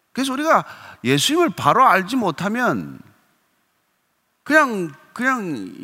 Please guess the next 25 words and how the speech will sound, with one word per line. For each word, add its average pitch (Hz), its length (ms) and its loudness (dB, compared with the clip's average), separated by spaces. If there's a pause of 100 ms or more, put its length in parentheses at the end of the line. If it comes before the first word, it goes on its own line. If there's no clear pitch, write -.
영적 254 380 0
지도자라고 220 580 0
부르는 175 280 -2
사람들을, 175 440 -4
뭐, 110 200 -8
무당 147 400 -2
비슷한 202 320 -4
사람들 208 320 -4
찾아가서 170 480 -6
그냥 151 260 -10
계속 135 500 0
떼를 - 280 -4
쓰는 - 320 -10
거죠. 208 200 -16 (1160)
"이거 135 200 0
풀어주세요. 131 720 -4
이거 156 180 -2
좀 180 220 -4
주세요. 135 400 -8
이거 170 260 -4
해결해 185 320 -2
주세요." 151 340 -8 (3000)
하나님은 320 500 2
문제를 254 320 2
해결하십니다. 190 640 2